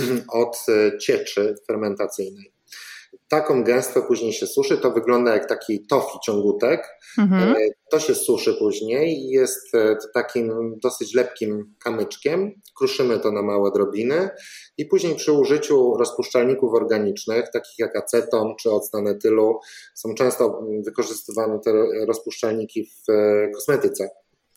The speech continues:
Speaker 1: prawda, jako zmywacz do paznokci, to więc coś takiego wykorzystujemy do wymywania tego polimeru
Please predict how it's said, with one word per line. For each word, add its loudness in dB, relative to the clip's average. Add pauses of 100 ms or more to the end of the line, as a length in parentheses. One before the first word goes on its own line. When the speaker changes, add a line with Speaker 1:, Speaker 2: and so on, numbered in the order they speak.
(160)
Speaker 1:
prawda, 2
jako 2
zmywacz 2
do 4
paznokci, -2
to -2
więc 0
coś 0
takiego 2
wykorzystujemy 0
do 0
wymywania 2
tego 0
polimeru 2